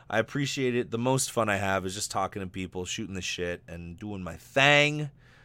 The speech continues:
Um, hey, if you have a TikTok, add me, at Brent Mukai, B R E N T M U K A I. Uh, if you have Instagram, Facebook, Twitter, look, search me up, at Brent Mukai, B R E N T M U K A I.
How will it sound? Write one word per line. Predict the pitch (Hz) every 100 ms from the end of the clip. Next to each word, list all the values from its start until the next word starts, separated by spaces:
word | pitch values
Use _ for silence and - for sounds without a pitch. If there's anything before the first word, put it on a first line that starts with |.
| - - -
Um, | 98 95 95
hey, | 95 240 117
if | 87
you | 180
have | 165
a |
TikTok, | 135 175 185 - 92 87
add | - 117 160
me, | 101 80
at | 107 139 107
Brent | 135 135
Mukai, | 131 131 135 85
B | 92 113
R |
E | 120 120
N | 110
T | - 117
M | 107
U | 127
K | 120 127 113 110
A | 104 104
I. | 131 127 90 104 - - - -
Uh, | - 107 107
if | 110
you | 131
have |
Instagram, | 139 156 - 135 147 147 147 147 147
Facebook, | 139 147 135 - 127 127 -
Twitter, | - 131 135 131 127 120 107
look, | 117 123 117
search | - 127 117
me | 123
up, | 120 110 -
at | 120 -
Brent | 110 123 131 123
Mukai, | 117 - 120 117
B | 113 117
R |
E | 117 117
N | 110
T | - 110
M | 104
U | 113
K | - 110 -
A | 104 98 95
I. | 110 120 117